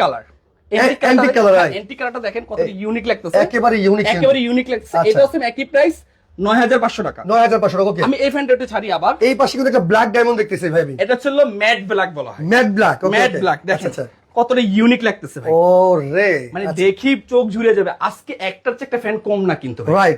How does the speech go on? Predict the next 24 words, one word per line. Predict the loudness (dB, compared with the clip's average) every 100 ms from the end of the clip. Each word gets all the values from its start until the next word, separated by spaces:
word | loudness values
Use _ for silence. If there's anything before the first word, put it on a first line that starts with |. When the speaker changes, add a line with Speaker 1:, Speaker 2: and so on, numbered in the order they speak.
| 0
Speaker 2:
প্রত্যেকটা | -2 0 -2 0
কিন্তু | 0 0
সুন্দর। | 0 0 0 0
Speaker 1:
এটা | 0 2
ছাপ্পান্ন | 0 -2 0 0
ইঞ্চি, | -2 -2 -4
ফোর | 0 0
ব্লেড, | 4 2 2 _ _ _
নয় | -2 0
হাজার | 0 -4
পাঁচশো | -6 -8
টাকা। | -12 -14 -4 2
Speaker 2:
নয় | 2
হাজার | 2
পাঁচশো | 2 0 0
টাকা। | -2 -4
ওকে, | -2 0
Speaker 1:
জি। | 0
Speaker 2:
ওকে। | -2 -4 -16 _
Speaker 1:
আমি | -4 0 0
আপনাকে | 0 0
আরো | 0 2
ফ্যান | 0 0
দেখাচ্ছি। | -2 -4 -14